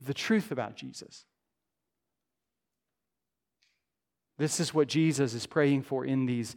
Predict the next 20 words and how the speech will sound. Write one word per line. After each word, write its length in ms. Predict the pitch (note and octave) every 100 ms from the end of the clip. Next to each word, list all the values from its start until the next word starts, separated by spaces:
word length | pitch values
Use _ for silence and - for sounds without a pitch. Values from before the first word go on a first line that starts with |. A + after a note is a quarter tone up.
| - _ _
verses, 560 | A#2+ B2 A#2 A#2+ G#2+ -
with 160 | C#3 -
this 180 | D3+ C3
groundbreaking 1120 | B2+ C3+ E3+ F3+ G#3 G3+ G3 F#3 F#3 F#3 E3 - - - _ -
he 80 | D3
uses 300 | E3+ D#3+ D#3+
these 180 | D3 C3+
groundbreaking 720 | C#3 F3+ G3 A3 G#3+ G3+ G3+
truths, 280 | F#3 F#3 E3+
but 160 | C#3 -
all 260 | E3+ F#3+ G#3
of 100 | G3+
it 100 | F#3+
is 100 | -
supposed 420 | F#3+ F#3 F#3 -
to 80 | D#3
lead 380 | D#3+ G#3 G#3+
to 100 | F#3
this 220 | E3+ E3 -
point. 440 | F#3+ E3 D3